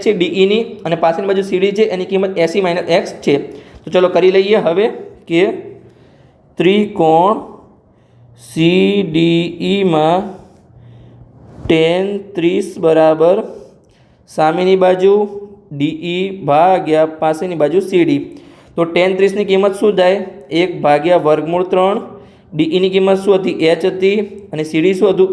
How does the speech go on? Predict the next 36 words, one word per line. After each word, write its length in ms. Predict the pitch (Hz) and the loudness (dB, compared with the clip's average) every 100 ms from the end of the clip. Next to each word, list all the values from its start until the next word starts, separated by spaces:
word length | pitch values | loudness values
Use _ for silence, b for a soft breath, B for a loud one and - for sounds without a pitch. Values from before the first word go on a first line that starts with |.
| 190 | 2
એંસી 340 | 160 160 190 | 2 2 0
માઇનસ 400 | 175 156 160 160 151 | 0 0 -2 -4 0
એક્સ 280 | 156 202 - - - | 0 0 -6 -10 -4
હતું. 300 | - - 131 - B B B B - | -4 -2 -6 -8 B B B B -2
સમજણ 340 | 160 175 185 | 2 2 2
પડી 220 | 170 175 | 0 2
ગઈ? 180 | 190 214 214 - B B B | 2 2 -2 -10 B B B
અહીંયા 340 | 160 165 202 190 | -6 -2 -2 0
ફરીથી 320 | 170 190 190 | 2 2 2
આપણે 160 | 196 - 170 | 2 0 -2
એચને 240 | 160 190 185 | -2 -2 -4
કરતા 280 | 180 165 | -4 0
બનાવીશું, 540 | 185 190 196 196 220 214 | 0 2 2 0 0 0
તો 80 | 196 - | -2 -2
આ 40 | |
જે 140 | 156 175 175 | -2 -2 0
એંસી 180 | 165 180 | 0 0
માઇનસ 300 | 190 196 190 | 0 -2 -2
એક્સ 160 | 196 190 | -4 -2
છે 80 | 202 | 2
એ 40 | 196 | 2
ઉપર 200 | 190 185 | 2 -2
ગુણાકારમાં 400 | 156 175 185 185 | 0 0 2 2
જશે, 300 | 185 185 202 220 - - B B - | 2 2 2 0 -2 -14 B B -10
તો 60 | - - | -10 -2
એંસી 420 | 151 156 156 196 | 2 2 0 -2
માઇનસ 420 | 190 170 170 175 | 0 0 0 0
એક્સ, 200 | 185 190 - - | 0 0 -4 -2
એક 200 | 165 160 | -2 0
ગુણ્યા 220 | 175 170 | 0 2
એટલું 200 | 170 190 | 2 0
જ 40 | |
કિંમત 220 | 185 185 | 0 0
મળે, 160 | 185 190 | 0 0
સમાન 300 | 185 160 180 180 | 0 -2 0 -2
કિંમત, 280 | 180 202 | 0 0